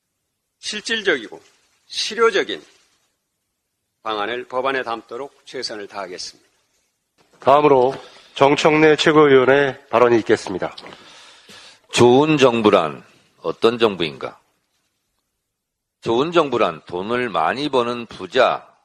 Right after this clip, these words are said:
Speaker 3: 대기업에게 세금을 많이 걷고 돈을 못 버는 가난한 국민, 서민들에게 세금을 깎아주는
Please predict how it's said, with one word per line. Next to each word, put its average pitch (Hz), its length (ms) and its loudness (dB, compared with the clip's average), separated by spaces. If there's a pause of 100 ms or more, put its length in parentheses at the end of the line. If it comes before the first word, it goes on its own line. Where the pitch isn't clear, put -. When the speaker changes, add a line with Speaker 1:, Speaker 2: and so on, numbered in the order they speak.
(200)
Speaker 3:
대기업에게 107 640 -6
세금을 135 500 -10
많이 82 320 -10
걷고 - 480 -12 (560)
돈을 139 240 -6
못 113 120 -2
버는 143 280 -4
가난한 117 460 -6
국민, 123 360 -14
서민들에게 117 720 -8
세금을 135 560 -10
깎아주는 117 920 -8